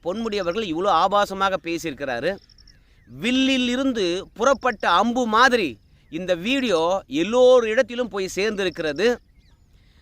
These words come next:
அதாவது, பொன்முடி அவர்கள் பேசினது கருத்துரிமை என்று சொல்லாதீங்க. அவதூறுக்கும் கருத்துரிமைக்கும் உங்களுக்கு வித்தியாசம் தெரியலையா? மக்கள் வரி பணத்துல சம்பளம் வாங்கி கொண்டு இருக்கக்கூடிய பொன்முடி அவர்கள் வார்த்தையை அளந்து பேசணுமா இல்லையா?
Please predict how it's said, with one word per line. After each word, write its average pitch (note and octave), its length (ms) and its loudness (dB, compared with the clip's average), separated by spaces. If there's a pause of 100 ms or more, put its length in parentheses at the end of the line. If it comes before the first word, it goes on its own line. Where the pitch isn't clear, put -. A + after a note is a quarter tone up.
(140)
அதாவது, A#3 760 2
பொன்முடி C4 320 -2
அவர்கள் A#3 300 0
பேசினது G#3+ 580 -4
கருத்துரிமை B3+ 560 0
என்று A3+ 160 -2
சொல்லாதீங்க. F#3+ 640 -2 (680)
அவதூறுக்கும் B3 720 0
கருத்துரிமைக்கும் A3+ 920 -2
உங்களுக்கு F#3 300 -4
வித்தியாசம் G#3 420 -2
தெரியலையா? F#3+ 500 -2 (680)
மக்கள் G#3 440 0
வரி G#3+ 360 2
பணத்துல C4 340 2
சம்பளம் A#3 440 0
வாங்கி A#3+ 260 2
கொண்டு A#3 260 -6
இருக்கக்கூடிய A3+ 760 -2 (100)
பொன்முடி A3 380 -6
அவர்கள் G#3+ 580 -2 (540)
வார்த்தையை G3 640 2 (240)
அளந்து B3 420 0
பேசணுமா A3 420 -2
இல்லையா? G#3+ 500 0